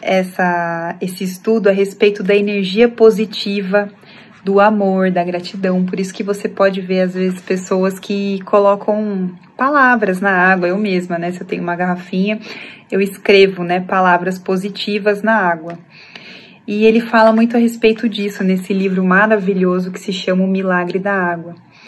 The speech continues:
E uma das experiências que ele fez a respeito de palavras positivas, né, negativas, foi a experiência do arroz. Se você procurar na internet, né, Masaru Emoto, é, tem a experiência do arroz,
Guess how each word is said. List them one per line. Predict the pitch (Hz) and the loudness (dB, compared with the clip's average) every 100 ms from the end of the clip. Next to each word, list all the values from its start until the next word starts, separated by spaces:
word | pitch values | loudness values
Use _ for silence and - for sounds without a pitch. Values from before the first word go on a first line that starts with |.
| - - - _ | -20 -20 -20 _
E | 202 | 2
uma | 269 330 | 6 6
das | 262 226 | 6 4
experiências | 214 - 202 190 185 190 190 180 | 0 -2 0 2 2 0 -2 -8
que | - | -4
ele | 180 | -4
fez | 175 - 190 190 | -4 -2 0 0
a | 180 | -2
respeito | 180 - 180 180 180 | -4 -6 -6 -4 -6
de | 180 | -6
palavras | 185 180 180 175 | -2 -2 -2 -4
positivas, | 180 180 180 220 - 185 214 208 185 175 180 | -6 -6 -4 -6 -6 -4 -2 -2 -2 -4 -2
né, | 180 | -2
negativas, | 180 180 175 - 214 233 185 180 | -2 -4 -6 -2 0 0 0 -6
foi | - 196 | -2 -2
a | |
experiência | 196 - 202 208 196 214 | -2 0 0 0 -2 -2
do | 190 | 0
arroz. | 220 226 190 190 185 - - - - - - _ | 2 2 -2 -4 -6 -16 -20 -14 -12 -12 -20 _
Se | 185 | -6
você | 185 185 | -2 0
procurar | 202 233 226 208 196 | 2 2 4 4 4
na | 190 | 2
internet, | 190 190 185 175 170 - 180 | -2 -2 0 -2 -6 -8 -6
né, | 175 | -4
Masaru | 175 175 180 185 180 185 | -4 -4 -2 0 2 2
Emoto, | 180 175 170 175 - 220 254 _ _ _ _ _ _ - - | 0 -2 -4 -6 -4 -4 -4 _ _ _ _ _ _ -20 -14
é, | - 185 185 | -4 0 2
tem | 180 185 | 2 2
a | 185 | 0
experiência | 185 190 185 180 185 | 0 0 2 0 -2
do | 175 | -2
arroz, | 180 175 175 190 - | -2 -2 -2 -4 -6